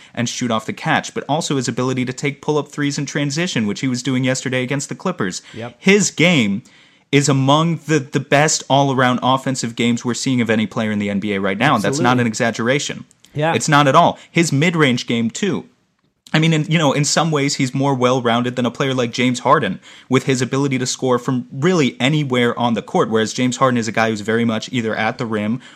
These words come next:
Speaker 1: or step-back three.
Speaker 2: Yeah.
Speaker 1: So I just don't know what you do when DeAndre Ayton comes back to try and stop this guy, because if the rest of the Suns players can actually shoot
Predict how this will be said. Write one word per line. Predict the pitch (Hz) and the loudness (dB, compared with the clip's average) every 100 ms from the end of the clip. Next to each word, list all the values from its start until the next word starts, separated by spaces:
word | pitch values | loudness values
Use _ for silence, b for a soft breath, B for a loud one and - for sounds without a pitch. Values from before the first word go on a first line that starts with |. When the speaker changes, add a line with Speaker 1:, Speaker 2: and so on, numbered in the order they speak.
| B | B
Speaker 1:
or | 131 113 107 | 2 2 2
step-back | - - 123 117 110 | -2 -2 -2 0 -4
three. | - 175 180 - - b - | -6 -8 -8 -10 -16 b -10
Speaker 2:
Yeah. | 110 | -10
Speaker 1:
So | - - 131 117 - | -4 2 4 4 4
I | 139 | 2
just | 160 160 | 2 -2
don't | 160 147 | 0 2
know | 123 | 2
what | 123 123 123 | 0 0 -2
you | 120 | -4
do | 104 143 170 | -2 0 0
when | 135 107 110 | 0 -2 -2
DeAndre | 107 104 107 | -2 -2 -2
Ayton | 104 101 | -4 -4
comes | - 104 | -6 -8
back | - 117 107 87 - b b b | -2 0 0 -2 -10 b b b
to | - | -6
try | - - 120 | -4 0 2
and | 107 | 2
stop | - 113 107 | 0 0 0
this | - 95 | -2 -6
guy, | - 127 98 | -2 0 0
because | 98 110 113 | -2 -4 -6
if | 110 | -4
the | 110 | -2
rest | 104 147 - | 2 0 0
of | 151 | -4
the | |
Suns | 143 131 123 | -2 -2 -4
players | - 131 107 95 - B B B | -4 -2 -2 -4 -8 B B B
can | - 113 | -2 2
actually | 104 117 151 120 | 2 0 -2 -2
shoot | 113 156 135 101 | -2 -2 -2 -2